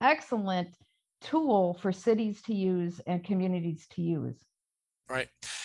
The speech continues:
Speaker 2: Uh, you can reach me through my website, superior toxicology dot com. There's a contact sheet there, and there should be a button soon on my website to take you to the Twin Oxide website, which is twin oxide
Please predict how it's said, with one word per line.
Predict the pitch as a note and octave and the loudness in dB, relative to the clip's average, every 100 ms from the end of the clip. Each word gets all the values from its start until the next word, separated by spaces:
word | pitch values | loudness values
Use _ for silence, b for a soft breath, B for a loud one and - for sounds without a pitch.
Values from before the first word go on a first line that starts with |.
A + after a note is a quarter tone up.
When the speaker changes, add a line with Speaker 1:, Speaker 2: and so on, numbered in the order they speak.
| B | B
Speaker 2:
Uh, | D3+ D3 D3 | 2 4 4
you | D3+ E3+ | 2 0
can | D#3+ D#3+ | 0 4
reach | A#3+ - G3+ | 4 2 0
me | G#3+ | 0
through | - D#3 | 0 2
my | D#3+ | 2
website, | D#3+ D3+ - D3 C#3+ | 4 0 0 -2 -2
superior | - - - D#3+ F3 F#3 F#3 F3+ | -2 -2 -4 -4 -2 -2 -4 -4
toxicology | - C#3+ - - D3 D3+ D#3 D3 D3+ D3 | -4 -4 -4 -8 -4 -4 -4 -6 -8 -2
dot | C3+ C3 | -2 -2
com. | - C3+ A#2 A2+ _ B B B - | 0 0 0 -4 _ B B B -6
There's | C3+ | -4
a | - | 0
contact | D3+ D3 C#3 B2 | 0 2 2 0
sheet | - B2+ - | 0 -4 -8
there, | A#2+ A2+ B2+ - | -10 -8 -10 -10
and | B2+ B2+ | -8 -6
there | A#2+ | 0
should | - G3 G3 | 2 2 0
be | G#3+ | -2
a | F#3 | 0
button | D#3+ D3+ D#3+ | 0 0 0
soon | D3 - B3 A3+ F3 E3 - | 0 2 2 0 -2 -6 -10
on | C#3+ | -8
my | C#3 | -4
website | C3+ C#3 - C3+ C3 - | -2 0 0 0 -4 -6
to | - | -6
take | - D3 - | -4 -4 -6
you | D3+ | -10
to | - C#3+ C#3 C#3 C3+ B B B B - | -8 -8 -8 -10 -14 B B B B -8
the | C3+ - | -6 -6
Twin | - E3 D#3 | -2 0 4
Oxide | D3 - C3+ A#2+ | 4 4 2 2
website, | B2+ - - A2+ A#2+ | -2 0 -2 -2 -6
which | B2+ A#2+ A#2+ | -8 -8 -6
is | A2+ - B B - | -4 -6 B B -6
twin | G3+ A3 | 0 4
oxide | F#3 D#3+ - C#3+ C#3 | 4 4 4 4 4